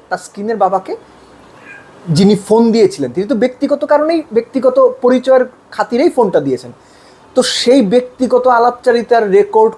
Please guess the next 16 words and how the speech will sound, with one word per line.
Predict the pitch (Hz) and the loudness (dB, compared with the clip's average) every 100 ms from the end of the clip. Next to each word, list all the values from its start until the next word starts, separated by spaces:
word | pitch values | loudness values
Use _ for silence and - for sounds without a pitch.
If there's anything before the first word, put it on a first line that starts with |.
| - | -2
করে | 220 226 214 170 | 2 2 2 0
গণমাধ্যমে | 175 196 196 185 180 208 196 | -2 0 -4 -6 -10 -10 -8
ছেড়ে | 214 202 | -6 -2
দেওয়া, | 208 - | -2 -2
এটা | 190 196 - | -2 -4 -4
ভালো | 160 196 247 | -2 0 2
কাজের | 240 208 208 - 214 | 2 0 -2 -2 -2
ইঙ্গিত | 214 190 139 | -2 -2 -8
না, | 113 - _ _ - | -16 -16 _ _ -8
এক | 170 156 | -6 -6
নাম্বার। | 120 104 - - - - - - 156 | -8 -10 -12 -20 -20 -20 -20 -14 -2
দ্বিতীয়ত | 175 220 285 269 247 | -2 2 2 2 0
হচ্ছে, | - 269 196 | -2 -2 -2
যেটা | 214 202 | -2 -2
আমার | 220 226 | -2 -2
কাছে | 233 | -2